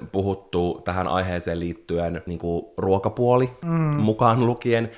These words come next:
Speaker 1: ja sit me ollaan aika paljon puhuttu myös matkustamiseen liittyen aikaisemmin meidän
Speaker 2: Mm.
Speaker 1: podcastissa, joten musta tuntuu, että me ei ehkä nyt paneuduta niihin niin paljon,
Speaker 2: Mm.
Speaker 1: vaikka meillä onkin tapana hirveästi toistaa itseämme, niin yritetään välttää sitä siinä tilanteessa, kun me muistetaan, että mitä me ollaan puhuttu
Speaker 2: Mm.
Speaker 1: näiden.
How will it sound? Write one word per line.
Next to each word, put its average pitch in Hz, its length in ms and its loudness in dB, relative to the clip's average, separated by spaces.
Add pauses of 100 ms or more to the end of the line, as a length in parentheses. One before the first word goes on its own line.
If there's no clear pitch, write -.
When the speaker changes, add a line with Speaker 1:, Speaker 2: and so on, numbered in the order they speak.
(180)
Speaker 1:
ja 95 80 0
sit 110 140 0
me 110 100 4
ollaan 101 560 6
aika 104 220 0
paljon 101 240 2
puhuttu 98 280 -4
myös 95 180 -4
matkustamiseen 87 1000 -4 (340)
liittyen 82 560 -4
aikaisemmin 82 800 -2 (140)
meidän 85 200 0
Speaker 2:
Mm. 65 40 0
Speaker 1:
podcastissa, 90 600 -2
joten 85 180 -2
musta 90 280 -8
tuntuu, 92 240 -4
että 90 120 -8
me 87 80 -2
ei 82 60 -2
ehkä 85 160 -8
nyt 82 300 -8
paneuduta 80 420 -2
niihin 80 320 -8
niin 151 220 -2
paljon, 143 340 4
Speaker 2:
Mm. 135 80 -2 (200)
Speaker 1:
vaikka 85 180 -6
meillä 85 260 -4
onkin 82 260 -6
tapana 80 300 -2
hirveästi 80 400 -8
toistaa 107 360 0
itseämme, 87 400 -2
niin 82 160 -4 (160)
yritetään 110 400 0
välttää 107 420 2
sitä 101 160 -10
siinä 92 240 -2
tilanteessa, 87 480 -2
kun 87 120 -6
me 87 100 -2
muistetaan, 92 380 -4
että 78 100 -14
mitä 82 140 -6
me 82 60 -6
ollaan 80 180 -4
puhuttu 85 320 -6
Speaker 2:
Mm. 175 80 -2
Speaker 1:
näiden. 151 280 -2